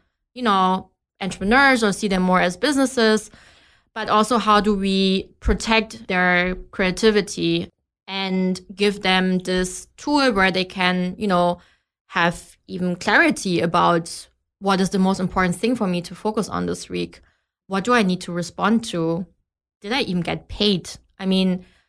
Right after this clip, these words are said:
what we heard sometimes was that creators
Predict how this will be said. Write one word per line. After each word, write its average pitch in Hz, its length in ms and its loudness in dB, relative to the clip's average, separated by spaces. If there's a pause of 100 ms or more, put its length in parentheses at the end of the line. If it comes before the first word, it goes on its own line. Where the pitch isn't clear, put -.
(220)
what 208 140 -6
we 202 120 2
heard 226 340 4
sometimes 185 560 0
was 180 260 0
that 175 220 -2
creators 196 840 0